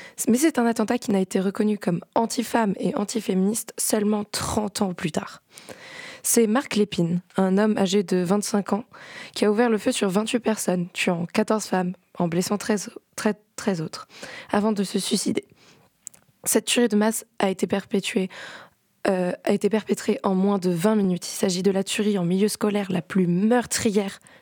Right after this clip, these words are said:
de l'histoire du Canada. Et il s'agit d'une tuerie politique visant les femmes, et encore plus les étudiantes en ingénierie comme nous aujourd'hui. Avant de tirer, Lépine a affirmé : «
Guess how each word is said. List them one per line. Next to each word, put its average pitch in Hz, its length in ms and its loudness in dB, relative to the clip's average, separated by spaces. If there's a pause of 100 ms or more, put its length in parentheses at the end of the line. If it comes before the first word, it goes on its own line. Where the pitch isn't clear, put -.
(140)
de 208 80 4
l'histoire 185 360 0
du - 120 -4
Canada. 190 460 0 (600)
Et 240 100 4
il 226 60 2
s'agit 226 280 2
d'une 220 140 2
tuerie 220 260 0
politique 262 720 0 (400)
visant 190 260 4
les 226 140 4
femmes, 190 280 -2 (280)
et 220 100 4
encore 233 200 0
plus - 220 -2
les 208 220 2
étudiantes 214 480 0
en 208 80 4
ingénierie 208 480 2
comme 196 320 2
nous 202 220 2
aujourd'hui. 190 400 -2 (1500)
Avant 240 160 2
de 254 80 0
tirer, 254 260 4
Lépine 220 320 2
a 196 120 2
affirmé : « 180 480 0